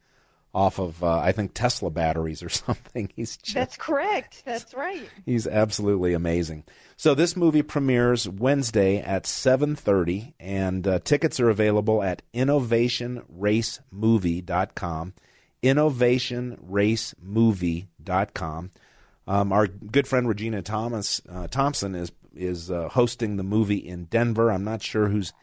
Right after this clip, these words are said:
Speaker 1: handling the one up west, but, um, I'll be sending out an email to my group and getting this up on my social media, um, over the weekend here.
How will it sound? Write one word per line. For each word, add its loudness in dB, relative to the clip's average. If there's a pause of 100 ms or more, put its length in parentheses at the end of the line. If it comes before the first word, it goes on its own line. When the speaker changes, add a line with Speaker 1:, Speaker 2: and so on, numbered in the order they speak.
(240)
Speaker 1:
handling 2
the -2
one 0
up -6
west, 0 (480)
but, 2
um, -2 (100)
I'll 2
be 2
sending 0
out 0
an -2
email 0
to -6
my -2
group 0
and -8
getting -6
this -6
up -2
on -2
my -4
social -2
media, -4 (600)
um, -4
over 2
the 4
weekend 0
here. -6